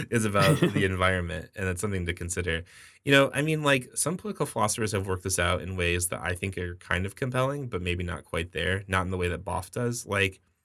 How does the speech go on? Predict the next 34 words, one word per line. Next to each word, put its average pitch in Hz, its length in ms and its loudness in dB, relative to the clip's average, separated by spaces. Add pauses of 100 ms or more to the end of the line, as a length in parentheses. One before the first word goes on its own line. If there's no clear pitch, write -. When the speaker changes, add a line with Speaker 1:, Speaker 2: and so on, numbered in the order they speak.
(420)
Speaker 1:
um, 101 480 2
oh, 117 280 2 (300)
uh, 110 280 2
Bruno 127 320 0
Latour. 95 480 0 (280)
He's 139 200 -8
a 127 60 -4
guy 110 140 4
that 98 60 2
we've 95 100 -2
talked 98 140 0
about 90 120 -2
on 87 60 -2
this 87 80 -6
podcast 85 520 -2
a 90 40 -14
few 90 140 -16
different 64 180 -18
times. 85 440 -8 (180)
Um, 82 420 -10 (520)
we 95 80 -14
talked 90 220 -4
about 85 280 -2
his 92 160 -10
book, 90 340 -10
Rejoice, 85 600 -6 (440)
Rejoicing? 123 580 -4 (160)
I 85 60 -6
can't 90 180 -4
remember 85 140 -10
what 82 60 -12
it's - 80 -18
called. 90 240 -8 (480)
Speaker 2:
Mm-hmm. 123 260 2